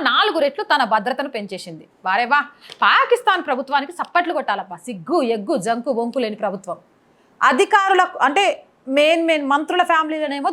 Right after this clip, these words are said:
దేశం దాటిచ్చేసింది. ఉగ్రవాదులకు ఏం కాకూడదు, దేశ పౌరులు ఏమైపోయినా సంకనాకిపోయినా వీళ్ళకి పర్లేదు. వాళ్ళని కాపాడుకోవడానికి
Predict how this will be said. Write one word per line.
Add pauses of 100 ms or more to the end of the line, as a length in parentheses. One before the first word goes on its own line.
దేశం
దాటిచ్చేసింది. (440)
ఉగ్రవాదులకు
ఏం (100)
కాకూడదు, (420)
దేశ (140)
పౌరులు (160)
ఏమైపోయినా (100)
సంకనాకిపోయినా
వీళ్ళకి
పర్లేదు. (400)
వాళ్ళని
కాపాడుకోవడానికి